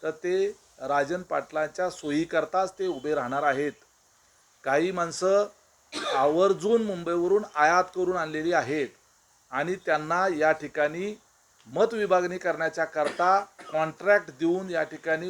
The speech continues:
उभं केलं जाणार आहे. त्यामुळं या मोहोळ शहरातल्या लोकांना, मतदारांना एकमुखी राजन पाटील यांच्या विरोधातली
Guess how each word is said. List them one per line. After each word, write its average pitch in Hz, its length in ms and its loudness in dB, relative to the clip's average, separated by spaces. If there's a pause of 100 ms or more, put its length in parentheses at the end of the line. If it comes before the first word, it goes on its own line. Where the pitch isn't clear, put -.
उभं 156 220 -2
केलं 151 280 -4
जाणार 151 360 0
आहे. 139 320 -2 (440)
त्यामुळं 165 540 2 (480)
या 160 140 2
मोहोळ 165 320 0
शहरातल्या 160 580 -2
लोकांना, 151 540 2 (420)
मतदारांना 160 800 4 (720)
एकमुखी 208 680 4 (440)
राजन 160 420 2
पाटील 175 340 -4
यांच्या 170 320 -2
विरोधातली 160 680 -2